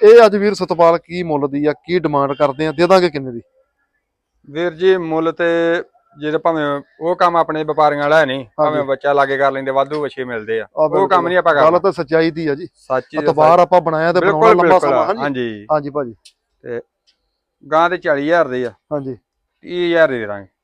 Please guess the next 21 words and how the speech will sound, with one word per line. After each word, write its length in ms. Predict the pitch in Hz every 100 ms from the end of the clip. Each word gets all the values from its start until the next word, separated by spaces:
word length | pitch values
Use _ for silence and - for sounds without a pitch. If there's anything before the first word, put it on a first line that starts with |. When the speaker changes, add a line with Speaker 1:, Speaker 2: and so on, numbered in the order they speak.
| _ _ _ _
Speaker 1:
ਤੀਹ 140 | 190 208
ਹਜ਼ਾਰ 200 | 208 147
ਦੀ? 120 | 156
Speaker 2:
ਇੱਕ 160 | 160
ਹਜ਼ਾਰ 200 | 165 175
ਰੁਪਏ 160 | 165 143
ਛੋਟ 180 | 123 110
ਕਰ 120 | 101
ਦਾਂਗੇ। 220 | 104 104 147
Speaker 1:
ਉਨੱਤੀ 300 | 156 - 151
ਦੀ? 140 | 139 -
Speaker 2:
ਹਾਂਜੀ, 180 | 107 101
ਉਨੱਤੀ। 300 | 101 95 -
Speaker 1:
ਲਓ 360 | - _ 160 175
ਜੀ, 60 |
ਇਹ 180 | 196 190
ਫਾਈਨਲ 360 | 175 175 196 208
ਉਨੱਤੀ 680 | 208 202 175 175 170 208 214
ਹਜ਼ਾਰ 180 | 208
ਦੀ 200 | 143 170
ਅੱਜ। 160 | 160